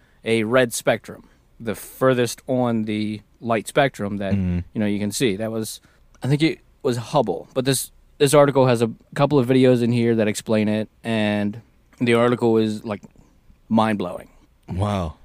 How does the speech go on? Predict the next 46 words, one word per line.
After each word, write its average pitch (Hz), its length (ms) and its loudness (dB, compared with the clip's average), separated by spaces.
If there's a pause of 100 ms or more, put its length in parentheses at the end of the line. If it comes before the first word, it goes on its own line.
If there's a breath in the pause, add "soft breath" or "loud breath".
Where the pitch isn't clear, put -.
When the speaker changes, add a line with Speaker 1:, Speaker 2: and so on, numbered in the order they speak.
(380)
Speaker 1:
So, 104 600 0
an 131 200 0
age-old 147 400 4
question. - 400 -6
For - 140 -8
millennia, 175 500 4
humans 156 400 2
have 127 140 2
been 127 140 2
confounded 117 480 -4
by 110 120 -2
the 95 100 -10
size 113 340 -2
and 110 100 -4
age 104 180 -4
of 95 80 -10
the 101 80 -12
universe. - 540 -8
Does 98 200 -14
the 95 80 -12
cosmos 107 400 -4
go 104 120 -6
on 101 100 -8
forever, 120 540 -6 (100)
or 104 100 -10
does 101 120 -8
it 101 80 -8
have 98 180 -8
some 101 140 -12
kind 104 220 -12
of 107 140 -14
edge? - 420 -8 (560)
Has 107 180 -4
it 110 60 0
always 113 240 2
existed, 170 440 0
or 127 180 -2
did 120 220 -2
some 190 200 2
event 151 360 0
cause 139 300 0
it 147 100 -4
to 110 100 -8
spring 139 400 0
into 131 220 0
being? 120 460 -6